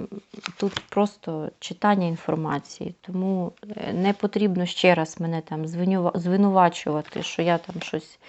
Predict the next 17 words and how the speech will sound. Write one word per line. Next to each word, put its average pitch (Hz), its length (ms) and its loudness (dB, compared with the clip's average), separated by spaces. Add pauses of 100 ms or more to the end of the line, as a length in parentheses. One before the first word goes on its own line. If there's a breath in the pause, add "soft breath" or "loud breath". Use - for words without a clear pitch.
(380 loud breath)
задаю 185 500 4
не 180 140 4
ті 175 160 -2
питання, 220 680 4
або 170 280 2
вам 185 260 6
не 196 160 8
подобаються 160 920 0
відповіді. 165 760 -2
То, - 100 -12
то, - 160 -8
що 202 180 0
вам 202 140 6
не 196 120 4
подобаються 185 760 2
відповіді, 170 600 0
друзі, 165 400 -2